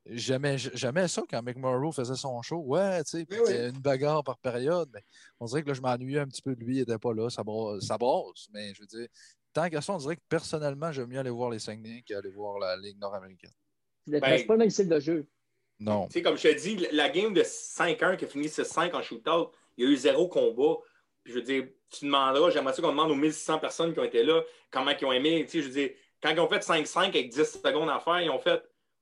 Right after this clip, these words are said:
Speaker 2: ça a fini sept six en shootout, excuse-moi, parce que j'ai scoré empty net avec quarante-cinq secondes pour faire,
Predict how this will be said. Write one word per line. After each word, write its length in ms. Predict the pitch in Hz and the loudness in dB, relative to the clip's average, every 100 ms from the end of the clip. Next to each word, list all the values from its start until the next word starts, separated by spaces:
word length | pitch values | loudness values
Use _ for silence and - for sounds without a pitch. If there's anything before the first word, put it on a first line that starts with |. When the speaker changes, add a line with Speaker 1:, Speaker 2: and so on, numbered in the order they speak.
| _ _ | _ _
Speaker 2:
ça 120 | 160 | 0
a 40 | |
fini 160 | 156 196 | 0 -2
sept 280 | - 226 220 | 2 2 2
six 240 | 220 - | 0 -2
en 100 | 156 | -2
shootout, 360 | - 147 165 151 | -2 -2 2 2
excuse-moi, 380 | - 160 156 190 | 2 -2 0 0
parce 120 | 165 | 0
que 60 | |
j'ai 60 | 151 | 0
scoré 340 | - 156 175 165 | 2 4 4 2
empty 320 | 170 165 165 | -2 -2 -2
net 220 | 160 185 | 0 2
avec 180 | - - | 0 -2
quarante-cinq 520 | 160 165 160 151 175 | -2 0 -2 -4 -4
secondes 380 | - 135 160 170 | -2 0 0 -2
pour 160 | 139 - | -6 -4
faire, 300 | 143 147 | 0 0